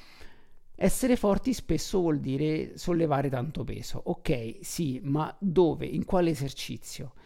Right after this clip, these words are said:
E qui viene il concetto di forza come abilità. Per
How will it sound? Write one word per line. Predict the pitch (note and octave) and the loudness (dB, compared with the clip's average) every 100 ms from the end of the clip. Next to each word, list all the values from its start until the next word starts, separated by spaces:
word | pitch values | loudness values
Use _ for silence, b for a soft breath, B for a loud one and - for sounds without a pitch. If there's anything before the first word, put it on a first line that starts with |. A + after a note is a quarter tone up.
| b | b
E | - F3+ | -4 0
qui | C4+ | 2
viene | G3+ D#3 C3+ | 4 4 2
il | C3 | 0
concetto | C#3 B2+ - - | -4 -4 -4 -6
di | C3+ B2 | -6 -6
forza | A2+ - - | -6 -6 -8
come | A#2+ A#2 | -8 -8
abilità. | C#3 C3 A#2+ A2 A#2 b b b b b b b b b b b - - - - | -8 -10 -10 -12 -16 b b b b b b b b b b b -20 -20 -20 2
Per | B3+ D4+ D#4 G3+ C#3 - - | 6 6 6 4 4 0 -14